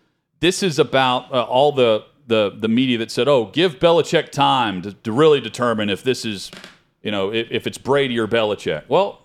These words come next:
I mean, how much time are you gonna give him with a quarterback that's proven he can be your down in, down out guy, and a defense that's really good, championship level good, and a run game that's adequate enough to be consistently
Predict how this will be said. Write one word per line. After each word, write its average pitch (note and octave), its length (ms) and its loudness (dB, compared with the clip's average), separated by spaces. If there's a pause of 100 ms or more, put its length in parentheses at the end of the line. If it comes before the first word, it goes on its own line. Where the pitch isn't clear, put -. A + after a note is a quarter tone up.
I C3+ 60 -2
mean, A#2+ 280 -2 (120)
how E3 100 -4
much G#3 160 -4
time F3+ 180 0
are - 20 -2
you E3 60 -2
gonna D#3 140 -2
give D#3 280 -2
him A2+ 280 -4 (440)
with B2 120 0
a B2 40 0
quarterback D#3 540 0
that's C3 140 -10
proven D#3 460 2
he C3+ 140 -6
can B2 240 -4
be C3+ 120 -4
your C#3+ 220 -2
down C3 380 -2
in, B2+ 120 -2
down B2 280 -2
out A#2+ 220 -2 (440)
guy, A#2+ 420 0 (800)
and A#2+ 540 -2 (200)
a A2+ 80 -2
defense C#3 480 -2
that's F#2 200 -12
really C3+ 460 2
good, G#2+ 340 2
championship D3+ 600 -2
level A#2+ 280 0
good, F2+ 460 -2 (560)
and D3 120 2
a C#3+ 40 6
run D#3 300 2
game C#3 280 0
that's A#2+ 380 -2 (140)
adequate D3 440 0
enough C3 300 -2
to A2+ 80 -10
be A2+ 160 -6
consistently A2 1120 -6